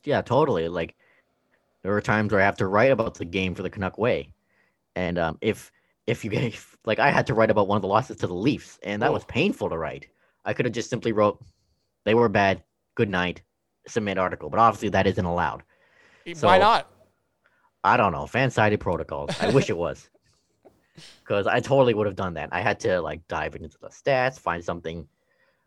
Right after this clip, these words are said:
Speaker 1: uh, worthy to talk about. Like, what are my takeaways?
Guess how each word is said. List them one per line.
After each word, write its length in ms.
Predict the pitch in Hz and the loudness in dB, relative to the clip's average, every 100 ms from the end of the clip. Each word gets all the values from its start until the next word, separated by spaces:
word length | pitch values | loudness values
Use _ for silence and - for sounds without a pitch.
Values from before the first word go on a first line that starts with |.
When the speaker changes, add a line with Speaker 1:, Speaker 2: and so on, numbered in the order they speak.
| _ 80 | _ -6
Speaker 1:
uh, 160 | 78 | -4
worthy 260 | 85 95 92 | -2 -2 -2
to 100 | 82 | -4
talk 300 | - 123 123 | 0 0 0
about. 420 | 123 117 113 113 - | 0 2 4 2 -4
Like, 140 | 80 85 | -10 -6
what 140 | 76 | -6
are 60 | 73 | -6
my 160 | 73 73 | -10 -4
takeaways? 800 | - 123 117 113 110 107 101 | 0 0 0 0 2 0 -4